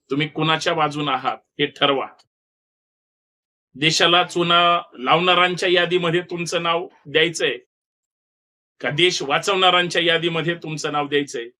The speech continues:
हे तुम्हीच ठरवायचंय. चोरांचे सारथी होण्यापेक्षा निष्ठावंत, प्रामाणिक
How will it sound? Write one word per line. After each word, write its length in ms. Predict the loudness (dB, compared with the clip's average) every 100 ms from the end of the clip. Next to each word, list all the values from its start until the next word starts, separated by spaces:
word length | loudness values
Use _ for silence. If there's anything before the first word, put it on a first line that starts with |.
| _ _
हे 80 | -10
तुम्हीच 400 | -6 -2 -2 0
ठरवायचंय. 540 | 0 2 0 -2 -8 -10 _ _ _ _ _ _ _ _ _ -4
चोरांचे 580 | 2 4 4 2 0 0
सारथी 520 | 2 2 2 0 -2
होण्यापेक्षा 680 | 0 -2 -2 -4 -6 -6 -8 -12 _ _ _ _ _ _
निष्ठावंत, 680 | -2 -2 0 0 0 -4 -2 -2 -4 _ -2
प्रामाणिक 500 | 2 2 2 -2